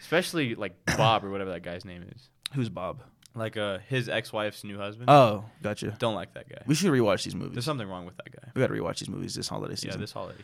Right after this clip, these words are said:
Speaker 1: season.
Speaker 2: Um,
Speaker 1: In theaters now.
Speaker 2: in theaters now. Mm.
Speaker 1: This
Speaker 2: Um,
Speaker 1: epi-, <laughs> this week's episode
Speaker 2: <laughs> this
Speaker 1: sponsored
Speaker 2: week's
Speaker 1: by
Speaker 2: epi-,
Speaker 1: the
Speaker 2: sponsored
Speaker 1: Santa
Speaker 2: by
Speaker 1: Claus cha-,
Speaker 2: Disney Plus
Speaker 1: show.
Speaker 2: is The Santa Clauses. Um, no, I was gonna say, remember in, like, I think it was the first one,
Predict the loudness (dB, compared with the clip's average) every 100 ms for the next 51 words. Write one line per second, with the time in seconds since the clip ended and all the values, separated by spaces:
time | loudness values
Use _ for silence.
0 | -20 -20 2 6 8 6 0 -10 _ -16
1 | -10 -8 -8 -10 -14 -4 -2 0 -2 -4
2 | -8 -10 -14 _ _ -6 -2 -2 -6 4
3 | 8 10 8 4 -2 -8 -6 -6 -8 -10
4 | -10 -6 4 10 12 12 12 12 10 6
5 | 2 2 4 4 4 2 -4 -6 -4 -2
6 | 0 2 4 4 4 0 0 2 0 -2
7 | -4 -4 -8 -10 -14 -20 -20 -20 -20 _
8 | _ 6 8 6 2 -6 _ _ _ 0
9 | 2 2 0 0 6 8 10 12 12 10
10 | 6 4 8 10 10 8 6 8 6